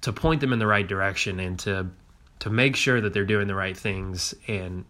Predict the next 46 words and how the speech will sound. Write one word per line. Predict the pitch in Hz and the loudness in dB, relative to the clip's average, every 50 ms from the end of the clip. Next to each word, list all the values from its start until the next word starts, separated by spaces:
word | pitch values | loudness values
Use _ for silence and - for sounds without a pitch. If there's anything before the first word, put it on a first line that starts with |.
| - - - | -18 -14 -4
practicing | - 127 120 113 107 - - - - 104 | 2 2 2 2 2 -2 -6 -4 -2 -2
the | 98 92 | -2 -2
right | 92 90 87 | -2 -4 -4
things | 98 92 92 92 87 | -4 -4 -4 -4 -4
and | 92 90 | -6 -4
thinking | - - 143 139 120 117 117 110 | 2 2 2 2 2 0 -2 -2
the | 107 98 | 0 0
right | 98 95 92 90 | 0 -2 -2 -2
ways. | 101 101 95 92 92 90 87 - - - - - - - - - | -4 -4 -4 -4 -4 -6 -6 -8 -10 -12 -20 -20 -20 -20 -20 -12
So | - - - | -6 0 4
that's | 131 170 208 208 - - - - - - - - - - | 6 6 6 6 2 -6 -8 -14 -20 -20 -20 -14 -2 6
all | - 139 143 | 8 8 8
that | 151 147 143 | 8 6 4
to | 143 | 2
say | 113 - - 117 110 107 | 2 2 4 4 4 2
is | 104 95 | 2 4
that's | 104 131 143 139 - | 4 4 4 4 2
why | 135 127 120 113 104 | 2 4 4 6 4
I | 101 | 4
love | 98 98 98 101 104 104 104 95 | 2 2 2 2 4 2 2 0
talking | - - 110 104 101 - 90 | 0 0 0 0 0 -2 -6
to | 92 | -6
college | 90 - 110 107 101 - - | -2 0 2 2 0 0 -2
golf | - 104 95 92 | -2 -2 -2 0
coaches | - 101 98 92 - 101 95 90 - - - - - - - - - | -2 -4 -4 -2 -2 -2 -2 -2 -6 -10 -14 -20 -20 -20 -18 -10 -6
and | - 104 107 | -2 0 4
why | 104 101 101 101 | 4 4 4 4
I'm | 98 98 101 104 | 2 -2 -2 0
going | 110 104 98 | 0 0 0
to | 98 | 0
continue | 92 - 117 104 - 151 156 151 127 113 104 | -2 -2 -2 0 0 2 2 2 2 0 -2
to. | - - 104 101 95 92 87 - - - - _ _ _ - _ - - - - _ - - - - - - | -2 -2 -2 -2 -2 -4 -8 -12 -18 -20 -20 _ _ _ -20 _ -20 -20 -20 -20 _ -20 -20 -20 -20 -10 0
But | - 135 131 | 2 4 6
I'd | 131 131 120 | 4 4 4
like | 123 131 135 131 - - | 4 4 4 4 2 0
to, | - 135 120 117 113 104 - - - - - - - - - | 0 0 2 2 0 -2 -4 -6 -16 -20 -20 -20 -14 -8 -4
I'd | 120 107 | 0 2
like | 127 123 113 - | 2 2 2 0
to | 110 | -2
branch | 92 104 107 113 117 117 107 - | 0 2 4 4 4 4 2 2
a | 123 110 | 0 0
little | 104 110 113 113 104 | 2 2 0 0 0
bit, | 110 113 110 - - - - - - | 0 -2 -2 -2 -6 -14 -14 -6 -2
maybe | 117 117 117 113 110 | 0 2 2 2 2
away | 107 101 104 107 110 110 110 110 107 104 98 - - - - - - - - | 2 2 2 4 4 4 4 4 2 2 -2 -6 -14 -20 -20 -20 -20 -20 -16
from | - - - 117 107 104 104 104 101 95 92 90 | -6 0 4 4 4 6 4 2 0 -2 -4 -6